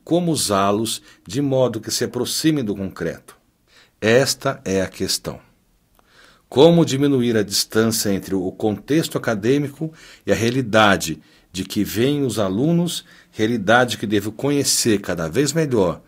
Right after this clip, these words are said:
na medida em que estou, de certa forma, comprometido com um processo para mudá-la. Você percebe? Parece-me importante, Ira, enfatizar mais uma vez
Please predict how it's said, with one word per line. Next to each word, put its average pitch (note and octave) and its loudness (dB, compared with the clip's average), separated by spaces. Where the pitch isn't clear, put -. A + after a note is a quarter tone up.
na D#2 -6
medida G2+ 0
em D#3 0
que B2+ -8
estou, G#2+ -2
de - -14
certa A#2 0
forma, A2 -2
comprometido A#2+ -2
com C#3+ 0
um C3+ -2
processo A#2 -2
para G2+ -2
mudá-la. D#2+ -6
Você B2 -4
percebe? F2 -2
Parece-me B2+ 2
importante, C3 2
Ira, E2 -6
enfatizar G2 -2
mais D3 2
uma A#2+ 0
vez F#2 -2